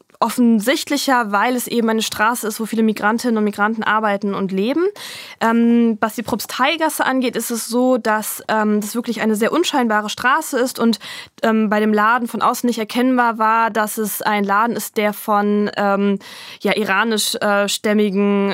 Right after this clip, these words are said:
äh, Inhabern geführt wird. Und, ähm, wir haben uns diese Tatorte noch mal genauer angeschaut und, ähm,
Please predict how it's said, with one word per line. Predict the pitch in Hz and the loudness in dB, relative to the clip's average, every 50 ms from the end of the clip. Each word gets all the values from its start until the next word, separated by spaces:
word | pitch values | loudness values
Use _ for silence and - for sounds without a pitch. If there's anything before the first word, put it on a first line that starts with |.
| - | 0
äh, | - 202 196 | 0 0 2
Inhabern | - 240 285 262 220 214 208 202 196 185 | 2 2 2 4 2 2 2 2 0 -2
geführt | 196 - - - 277 349 - - - | -6 -4 -2 0 0 0 0 -2 -2
wird. | 294 330 370 415 427 - - - - - - - - - | 0 0 0 0 0 -4 -10 -16 -16 -14 -14 -16 -4 0
Und, | - 233 226 233 233 233 226 226 - | 2 4 4 4 4 2 0 0 -2
ähm, | 233 226 220 220 214 208 | 0 0 2 0 0 2
wir | 240 247 254 | 0 2 2
haben | 254 262 | 2 2
uns | 277 277 262 | 2 0 -2
diese | - 233 240 214 | -4 -4 -4 -4
Tatorte | - - 269 269 262 220 247 247 233 | -2 -2 -2 0 0 0 -2 0 0
noch | 226 226 220 | 0 0 2
mal | 226 220 220 220 | 2 2 2 2
genauer | 208 214 214 220 214 208 - | 2 2 2 2 2 2 0
angeschaut | - 262 349 359 330 - - 247 247 254 302 330 - - | 0 0 -2 -2 -2 -4 -2 0 2 2 2 0 -2 -2
und, | 233 240 240 233 214 - 233 - | 0 2 2 2 2 0 -2 -2
ähm, | 233 226 226 226 220 220 | 0 2 2 2 2 0